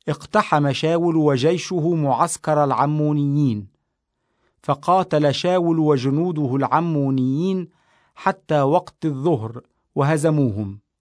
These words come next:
وتشتت العمونيون في كل اتجاه حتى لم يبق جنديان معا.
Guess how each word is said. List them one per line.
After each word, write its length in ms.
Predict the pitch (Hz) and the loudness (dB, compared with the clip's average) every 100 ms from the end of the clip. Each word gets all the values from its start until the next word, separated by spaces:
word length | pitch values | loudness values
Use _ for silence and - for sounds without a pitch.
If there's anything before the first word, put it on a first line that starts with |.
| _ _ _ _ _ _ - | _ _ _ _ _ _ -2
وتشتت 680 | 139 151 143 190 - 180 151 | 0 0 -2 -2 -4 -2 0
العمونيون 1040 | 139 127 151 147 143 139 139 147 190 180 | 2 2 2 2 0 0 0 0 0 -2
في 200 | - 147 | -2 -4
كل 320 | 143 202 208 | -4 -4 -4
اتجاه 800 | 185 - 160 139 160 127 151 147 143 _ _ _ _ | -4 -6 -4 0 2 2 0 -4 -8 _ _ _ _
حتى 540 | - 185 - 175 170 | -6 -6 -2 0 2
لم 240 | 156 139 135 | 2 2 2
يبق 360 | 170 175 - | -2 -4 -2
جنديان 880 | 160 151 165 139 147 135 147 143 147 | -2 0 0 0 -2 2 2 2 0
معا. 440 | 143 110 110 104 | 0 -2 -4 -8